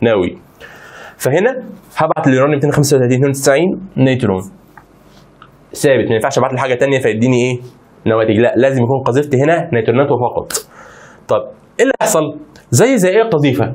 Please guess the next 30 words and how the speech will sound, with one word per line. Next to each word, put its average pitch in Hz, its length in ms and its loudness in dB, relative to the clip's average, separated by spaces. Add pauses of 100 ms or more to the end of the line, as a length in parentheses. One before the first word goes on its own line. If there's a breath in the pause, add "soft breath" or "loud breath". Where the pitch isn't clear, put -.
بجمع، 127 580 2 (460 loud breath)
هجمع 226 320 2
الواحد 180 320 2
مع 143 140 2
ميتين 139 180 -2
خمسة 180 220 0
وتلاتين 180 220 2
يبقى 143 120 0
فيها 165 100 2
ميتين 160 240 2
ستة 165 300 0
وتلاتين 123 360 2
ومن 117 120 2
تحت 127 200 -2
يفضل 120 220 2
زي 120 220 2
ما 196 100 2
هو، 190 420 0
عشان 117 140 0
اتنين 120 120 -2
وتسعين 110 180 0
زائد 113 140 0
صفر - 420 -4
باتنين 95 260 -2
وتسعين، 143 420 -2 (600 loud breath)
ودي 165 140 4 (120)
برضه 214 160 0
بيكون 226 260 0
نواه 208 400 4
غير 226 400 4